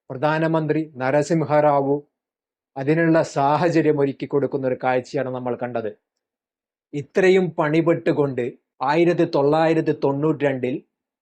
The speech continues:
ബാബരി മസ്ജിദ് പൊളിച്ചതിന് ശേഷം, നീണ്ട മുപ്പത്തിരണ്ട് വർഷത്തെ കാത്തിരിപ്പിന് ശേഷമാണ്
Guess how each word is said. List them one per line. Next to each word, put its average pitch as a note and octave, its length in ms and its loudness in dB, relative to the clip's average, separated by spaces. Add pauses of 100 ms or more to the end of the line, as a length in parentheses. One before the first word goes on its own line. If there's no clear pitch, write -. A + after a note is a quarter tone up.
(400)
ബാബരി D3+ 440 2
മസ്ജിദ് D3+ 360 0
പൊളിച്ചതിന് C3+ 600 -2
ശേഷം, A#2 520 -8
നീണ്ട D#3 360 -2
മുപ്പത്തിരണ്ട് D#3+ 680 0
വർഷത്തെ C3+ 600 -4
കാത്തിരിപ്പിന് C3+ 640 -4
ശേഷമാണ് A#2+ 720 -6